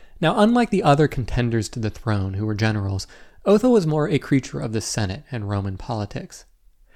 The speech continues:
Being from that milieu, he had the support of the astrologers in Rome, who, after all, depended on the Roman aristocracy for their livelihood. So as his competitors, the general Vitellius and Vespasian, approached Rome with their armies,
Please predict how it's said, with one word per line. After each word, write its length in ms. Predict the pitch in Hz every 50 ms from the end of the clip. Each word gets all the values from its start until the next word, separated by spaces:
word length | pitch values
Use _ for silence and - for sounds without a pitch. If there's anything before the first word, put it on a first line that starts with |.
| - - - - 139
Being 260 | 135 196 233 226 208
from 220 | - - 170 160
that 120 | 147 135 139
milieu, 460 | 123 113 107 107 113 110 107 104 101 - - - - _ _ _ _ -
he 140 | - 185
had 200 | 139 170 226 247
the 80 | 226 254
support 500 | - - 175 - - - 135 127 - -
of 80 | 131 120
the 80 | 127
astrologers 720 | 117 113 - - - 113 107 107 107 104 110 110 107 101 110
in 120 | 107 107
Rome, 320 | 107 117 117 104 - - - - - -
who, 200 | - 107 104 147
after 320 | 175 107 101 - - 113 123
all, 240 | 127 110 107 107 - - - - -
depended 460 | - 147 - - - 185 196 190 185 165
on 120 | 156 151
the 80 | 135 123
Roman 300 | 120 113 113 113 113 127
aristocracy 800 | 113 107 107 - - - 143 160 175 - 127 101 - 110 98
for 160 | 95 - -
their 140 | 113 107 110
livelihood. 640 | 107 107 110 110 110 110 113 104 98 113 127 127 123 - - - _ _ _ _ _ _ _ _ _ _ _ _ _ -
So 160 | - - 233 233
as 240 | 180 170 180 175 -
his 200 | - 233 226 -
competitors, 720 | - - 139 - - 151 135 110 98 98 110 113 107 -
the 100 | - 127
general 420 | 107 127 123 120 120 117 113 110
Vitellius 720 | 101 104 113 113 - - 143 143 139 127 123 127 123 - - -
and 100 | 127 107
Vespasian, 640 | 101 95 - - 139 139 147 143 117 104 113 101 98
approached 520 | 110 - - - 127 120 120 - - -
Rome 260 | 131 120 113 110 107
with 140 | 104 104 98
their 280 | 113 120 127 143 147 131
armies, 380 | 107 101 98 92 92 92 -